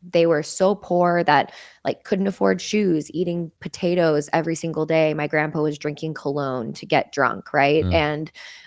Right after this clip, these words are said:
Speaker 1: um, and so killed my dad's dogs. Like, my dad went through hell, uh, growing up. And so inter-, my dad being the dad he was, it's actually amazing that he w-, was the dad he was able to be given what he went through and had no therapy.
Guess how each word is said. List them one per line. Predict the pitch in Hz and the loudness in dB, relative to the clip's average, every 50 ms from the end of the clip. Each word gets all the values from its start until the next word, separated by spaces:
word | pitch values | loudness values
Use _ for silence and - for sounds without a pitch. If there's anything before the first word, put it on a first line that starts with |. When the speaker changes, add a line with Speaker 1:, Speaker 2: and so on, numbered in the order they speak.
| _ - | _ 0
Speaker 1:
um, | 175 175 170 165 165 165 165 143 147 - _ _ - | 0 2 2 2 0 -2 -4 -6 -10 -12 _ _ -6
and | 170 170 170 165 | -6 -4 -4 -4
so | - - - 170 165 160 151 156 160 - - - _ _ _ _ _ _ _ - | -4 -2 0 2 2 4 2 0 0 -4 -14 -20 _ _ _ _ _ _ _ -2
killed | - 226 208 202 180 | 2 2 2 4 2
my | 175 170 165 | 0 0 0
dad's | 170 165 156 156 151 - | 2 2 0 0 0 2
dogs. | 170 151 147 143 135 - 170 - 165 - | 4 4 4 4 2 0 -4 -6 -2 0
Like, | 160 147 - 160 | 0 0 0 0
my | 165 165 175 | -2 0 2
dad | 170 175 165 170 180 202 196 | 2 4 4 4 4 2 2
went | 175 170 160 - - | 0 -2 -2 -2 -4
through | - 165 160 156 156 - _ _ _ | -2 0 0 0 -2 -6 _ _ _
hell, | - - - - 160 160 151 143 - - - - _ _ - | -12 -8 -2 0 2 2 2 0 -2 -6 -12 -14 _ _ -4
uh, | 156 151 147 147 151 | -2 0 0 -2 -2
growing | - - 147 147 147 147 151 | -2 0 0 0 0 -2 -4
up. | - - - - _ - - - - _ - | -4 -6 -6 -8 _ -20 -20 -20 -20 _ -4
And | - 185 180 | -4 -2 0
so | - 190 170 170 165 - - _ - | 2 2 4 4 2 2 -2 _ -2
inter-, | 175 190 185 - - | -2 0 0 -2 -4
my | - 165 175 170 170 | -4 0 0 0 0
dad | 165 175 160 160 165 185 190 190 | 0 0 0 2 2 0 0 0
being | 185 175 170 170 | -2 -2 0 -2
the | 160 | 0
dad | 160 156 151 160 156 | 2 2 0 0 0
he | 170 156 | -2 -2
was, | 151 143 143 143 147 160 175 175 - - | 0 2 2 4 2 2 0 -2 -6 -6
it's | 170 - | 2 4
actually | 160 175 - - 190 175 | 4 4 4 0 0 0
amazing | 156 151 151 151 151 147 160 151 - - 110 120 139 - | 0 0 0 0 0 0 0 -2 -4 -6 -6 -8 -8 -2
that | - 143 180 - | 2 2 2 2
he | - 160 | 0 0
w-, | 160 147 - - | 0 0 0 -2
was | 165 160 151 | -4 -4 -2
the | 170 156 | -2 -2
dad | - 156 156 151 156 | 0 0 -2 -2 -2
he | 156 160 | -2 -2
was | 156 151 147 147 | -2 0 0 0
able | 123 123 - 147 | -2 -2 -2 -6
to | 143 - | -6 -6
be | 180 - 143 143 147 160 170 165 - | -8 -6 -4 -2 -2 -2 -2 -4 -2
given | - 151 160 156 151 | -2 -2 -2 -2 -2
what | 151 - 185 | -4 -4 -4
he | - 147 | -4 -8
went | 147 - 131 127 - - | -6 -6 -6 -6 -6 -4
through | - 180 180 175 180 | -2 0 2 2 2
and | 175 - 151 147 - | 0 0 -2 -6 -8
had | 147 180 160 - | -6 -8 -8 -6
no | 165 170 156 | -4 -4 -4
therapy. | 160 - - 135 143 151 151 - - 190 190 196 208 202 | -4 -2 -4 -4 -4 -4 -6 -4 -2 0 0 0 -2 -4